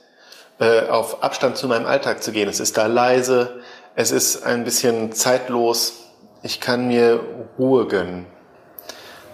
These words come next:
Das klappt besonders gut in den Kirchengebäuden, wo ich nicht beruflich unterwegs bin. Weil wenn ich in meiner Kirche bin, dann denke ich immer direkt, was noch alles gemacht werden muss.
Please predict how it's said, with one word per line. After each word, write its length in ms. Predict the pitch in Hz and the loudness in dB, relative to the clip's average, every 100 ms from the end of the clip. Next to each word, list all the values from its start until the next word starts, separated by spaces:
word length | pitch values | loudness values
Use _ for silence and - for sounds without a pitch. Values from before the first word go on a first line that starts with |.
| - | -8
Das 160 | - - | -6 -2
klappt 180 | 123 - | -2 0
besonders 420 | 117 123 151 151 | 2 2 2 0
gut 120 | - | 0
in 80 | 131 | 0
den 100 | 123 | 0
Kirchengebäuden, 640 | 127 139 143 120 113 117 113 | 2 0 0 0 2 2 2
wo 80 | |
ich 120 | 113 123 | -2 -2
nicht 180 | 117 | -4
beruflich 580 | 127 113 131 - 107 - | -2 -2 -2 -2 -2 -4
unterwegs 520 | 135 - 110 104 104 | -6 -2 0 0 -2
bin. 180 | - 107 90 - - - - - - - - - | -2 -2 -2 -12 -16 -18 -16 -14 -12 -12 -12 -2
Weil 420 | 107 104 104 104 | 2 4 2 0
wenn 160 | 110 107 | 0 0
ich 300 | 107 - - | -2 -6 -6
in 140 | 110 | 0
meiner 260 | 107 117 123 | 2 4 2
Kirche 380 | - 123 - | 2 2 2
bin, 220 | 123 120 117 | 0 0 2
dann 200 | 110 107 | 0 0
denke 220 | 110 110 | -4 -4
ich 80 | - | -2
immer 160 | 117 | 0
direkt, 260 | 104 110 - | 2 2 0
was 160 | 110 | -2
noch 140 | 113 110 | -2 -2
alles 260 | 110 104 | -2 -2
gemacht 300 | - 123 - | -2 -4 -2
werden 220 | 160 160 165 | 0 -2 -2
muss. 340 | 190 - - | -6 -8 -14